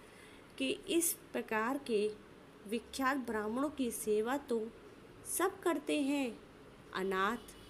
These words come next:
अनपढ़, लूले, लंगड़े और दरिद्रियों की दुर्गति है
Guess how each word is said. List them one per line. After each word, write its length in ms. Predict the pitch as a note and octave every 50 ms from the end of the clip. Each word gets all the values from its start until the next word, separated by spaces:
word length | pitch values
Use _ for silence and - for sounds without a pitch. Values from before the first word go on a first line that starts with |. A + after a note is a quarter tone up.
| - - - - -
अनपढ़, 520 | F#3+ F3 F3+ F3+ E3+ - - G#3+ A3+ B3 B3 - - - - - - - - - -
लूले, 600 | G3+ G3+ G3+ F#3 F#3+ G3 G3+ A3 B3 B3+ C4 C4 - - - - - -
लंगड़े 600 | G3+ G3 F3+ E3 F#3 F#3 G3 G3+ A#3 B3 B3+ C4+ - - - - - - -
और 160 | - - F4 E4+
दरिद्रियों 680 | A#3 A3 A3+ G#3+ G3+ G#3 G#3 - B3 C#4 D#4 E4+ F4+
की 260 | F4 - B3 A#3 G#3+
दुर्गति 760 | G#3 - - - - A3+ G#3 F#3+ F#3+ G3 G3 G3 - C4+ B3+ G#3+
है 420 | E3+ D#3+ F#3+ G#3 A#3 C4 A3 F#3+